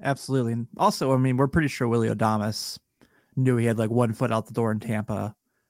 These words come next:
once, like, the wa-, once, like, you heard the Wander Franco train tracks. I think he was like, his bags were already packed.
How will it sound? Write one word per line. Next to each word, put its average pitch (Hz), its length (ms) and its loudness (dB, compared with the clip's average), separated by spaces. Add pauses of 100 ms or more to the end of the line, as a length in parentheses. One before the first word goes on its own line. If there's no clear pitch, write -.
(160)
once, 123 300 0
like, 110 160 0
the 117 100 -2
wa-, 117 140 -4
once, 127 240 0
like, 123 160 0
you 120 100 4
heard 123 140 2
the 123 80 0
Wander 117 280 0
Franco 113 400 -2
train 120 260 -6
tracks. - 540 -6
I 139 120 -2
think 139 240 -4
he 147 120 -2
was 131 220 -2
like, 127 220 -2
his 143 120 2
bags 135 300 -2
were 151 40 2
already 127 160 -2
packed. - 500 -8